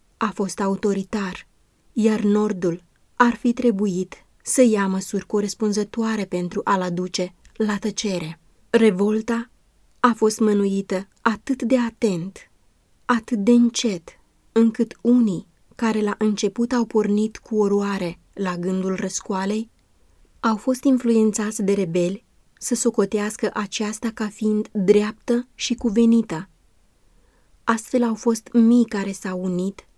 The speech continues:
cu Confederația de Sud, dintre cei care, în perioada de început a revoltei, nu au luat împreună cu guvernul nostru măsuri complete și serioase,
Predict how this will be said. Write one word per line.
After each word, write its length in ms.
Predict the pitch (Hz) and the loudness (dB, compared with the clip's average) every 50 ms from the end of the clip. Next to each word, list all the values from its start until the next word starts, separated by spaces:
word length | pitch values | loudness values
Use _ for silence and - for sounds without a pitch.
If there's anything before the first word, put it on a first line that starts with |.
| _ _ _ _ _ _ _ | _ _ _ _ _ _ _
cu 140 | - 247 220 | -2 -2 0
Confederația 920 | - - 233 214 220 220 214 190 202 196 196 190 185 190 - - - 190 190 | 2 2 2 2 2 2 0 0 0 0 -2 -2 -4 -6 -6 -6 -4 -4 -2
de 120 | 175 185 | -2 -4
Sud, 480 | 180 - - - 196 190 196 196 - _ _ _ _ _ _ _ _ _ _ _ | -4 -6 -6 -4 -4 -4 -4 -6 -10 _ _ _ _ _ _ _ _ _ _ _
dintre 420 | 214 196 233 233 226 220 233 220 | 0 4 6 6 6 4 2 -2
cei 280 | 208 - - 233 226 226 | -2 -2 -2 -2 -2 -2
care, 340 | - 226 208 202 202 202 - | -4 -6 -6 -4 -4 -4 -2
în 180 | - 208 208 | -2 -2 0
perioada 600 | 202 233 214 214 202 190 196 202 208 214 202 233 | 2 2 2 2 0 0 -2 -2 -2 -2 -4 -4
de 100 | 233 220 | -2 0
început 600 | 233 226 226 220 220 - 214 208 - 233 220 214 | 0 2 2 0 0 -2 -4 -4 -4 -6 -6 -4
a 60 | 208 180 | -4 -4
revoltei, 680 | 185 180 165 185 185 190 196 185 - 220 214 226 - _ _ _ _ - | -4 -4 -4 -4 -4 -4 -4 -4 -4 -4 -4 -6 -8 _ _ _ _ 2
nu 260 | - 240 240 269 269 240 | 6 6 8 8 6 4
au 140 | 202 190 | 4 4
luat 360 | 196 196 190 185 190 190 190 - | 2 2 2 0 0 -2 -2 -2
împreună 520 | 202 202 196 196 190 190 190 190 185 196 | -2 -2 -2 -2 -2 -2 0 -2 -2 -2
cu 140 | 190 - 202 | -2 -4 -4
guvernul 540 | 175 185 185 175 196 190 196 190 202 196 196 | -2 -4 -4 -2 -2 -2 -2 0 0 0 0
nostru 420 | 196 190 185 196 - - 202 202 | 0 0 0 -2 -2 -2 -2 -2
măsuri 400 | 196 190 196 - - 208 202 202 | -2 -2 -4 -4 -4 -4 -4 -4
complete 540 | - - 196 185 175 - 190 185 180 - 196 | -4 -4 -4 -4 -4 -4 -4 -4 -4 -6 -6
și 140 | - - 208 | -6 -8 -6
serioase, 760 | - - 208 202 202 208 220 214 208 202 - - 180 170 | -4 -2 0 2 2 2 0 -2 -2 -4 -6 -6 -8 -8